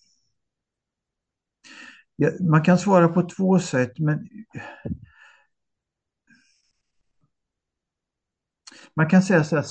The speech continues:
man kan börja med Sverige. Sverige har liksom alltid varit ett, eller är nu ett, sedan länge ett ingenjörsland. Vi är hela, vi är rena och vi är rationella och vi är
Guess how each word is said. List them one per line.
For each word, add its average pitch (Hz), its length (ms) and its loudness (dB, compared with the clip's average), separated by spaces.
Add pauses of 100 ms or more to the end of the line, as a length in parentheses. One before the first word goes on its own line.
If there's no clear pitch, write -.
(160)
man 170 200 -6
kan 180 160 0
börja 202 140 2
med 170 140 0
Sverige. 180 360 -2
Sverige 196 400 -4
har 175 100 -4
liksom 170 280 -12
alltid 165 220 -10
varit 113 280 -2
ett, - 260 -12
eller 131 420 -8
är 120 140 0
nu 120 240 0
ett, 110 260 -4 (200)
sedan 135 220 -6
länge 127 260 -2
ett 95 100 -8
ingenjörsland. 110 840 -6
Vi 143 120 -4
är 139 40 -8
hela, 170 480 -2
vi 160 120 -4
är 147 60 -4
rena 131 320 -4
och 104 200 -6
vi 110 80 -4
är 110 40 -6
rationella 101 680 -6
och 117 180 -8
vi 117 120 -2
är 101 160 -2